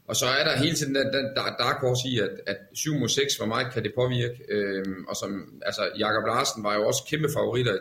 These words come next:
til sidste kamp, og, og det er jo ikke unormalt, at man taber et hold, der er lidt dårligere, eller man en gang imellem vinder over nogen, der er lidt bedre. Så, så kampen er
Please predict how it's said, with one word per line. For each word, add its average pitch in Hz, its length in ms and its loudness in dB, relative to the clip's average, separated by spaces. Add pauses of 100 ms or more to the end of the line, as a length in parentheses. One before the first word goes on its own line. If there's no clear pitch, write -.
til 107 80 -8
sidste - 300 -6
kamp, 117 300 -4
og, - 200 -6
og 104 80 -2 (360)
det 131 80 2
er 123 40 4
jo 127 60 2
ikke 151 300 2
unormalt, 123 440 2
at 104 240 -2
man 107 180 0
taber 127 340 2
et 113 100 0
hold, 123 220 2 (280)
der 117 60 0
er 117 100 2
lidt 139 200 0
dårligere, 117 500 2
eller 107 200 2
man 107 100 0
en 107 80 0
gang 123 160 2
imellem 117 200 2
vinder 127 180 0
over 110 120 0
nogen, 117 180 -2
der 110 60 2
er 104 60 -2
lidt 120 160 -6
bedre. 110 260 2 (640)
Så, 120 180 0
så 123 160 2 (100)
kampen 151 380 0
er 113 80 0